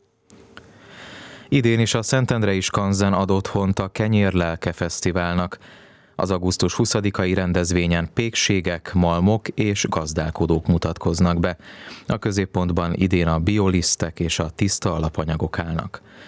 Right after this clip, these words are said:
Ugyanezen a napon lesz dizájnvásár is kortárs tervezők ruháiból, táskáiból és kiegészítőiből.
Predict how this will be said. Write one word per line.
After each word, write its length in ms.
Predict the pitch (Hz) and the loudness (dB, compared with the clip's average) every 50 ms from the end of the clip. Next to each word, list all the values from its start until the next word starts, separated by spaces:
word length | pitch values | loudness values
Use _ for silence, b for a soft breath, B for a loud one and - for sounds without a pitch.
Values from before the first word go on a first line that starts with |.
| B B B B B | B B B B B
Ugyanezen 460 | - 139 120 117 113 110 98 113 104 | 0 2 2 4 2 2 2 2 2
a 60 | 104 | 2
napon 360 | 101 107 98 - - 101 95 92 | 2 0 -2 0 -2 0 2 2
lesz 280 | 90 87 87 - - | 2 0 0 0 -2
dizájnvásár 1000 | 95 92 113 110 101 110 101 98 95 95 92 87 85 82 - - 98 85 82 82 | 0 2 2 2 2 2 2 2 2 2 2 0 0 -2 -2 -2 -2 -2 -2 -2
is 180 | 82 82 - | -2 -2 -4
kortárs 560 | - - 110 110 107 - - 101 90 87 - - | -4 -2 -2 -4 -2 -2 -4 -4 -2 -4 -4 -4
tervezők 540 | - 90 85 85 82 82 80 85 82 - | -4 -2 -2 0 -2 0 0 0 0 2
ruháiból, 720 | - 113 117 104 107 104 92 92 92 85 82 85 85 82 78 | 2 2 2 4 2 2 2 2 0 2 2 2 2 2 0
táskáiból 840 | 73 - 95 95 95 - - - 95 87 82 82 80 78 82 80 78 | 0 -2 -2 -2 -2 -4 -4 -4 -4 -2 -2 -2 -2 0 0 0 0
és 160 | 78 80 - | 0 0 -2
kiegészítőiből. 1160 | - - 80 78 80 82 82 82 - - - 85 - - 87 85 85 85 82 87 90 87 85 | 0 0 0 2 2 2 2 2 2 0 0 -2 0 2 2 4 4 4 4 4 4 2 2